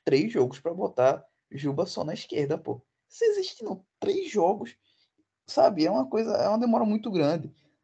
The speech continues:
Agora, vindo, vindo pra esse jogo do C R B, a gente,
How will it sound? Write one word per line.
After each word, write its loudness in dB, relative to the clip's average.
Agora, 8
vindo, -4
vindo -6
pra -2
esse -4
jogo 0
do -12
C -4
R -2
B, 0
a 4
gente, -4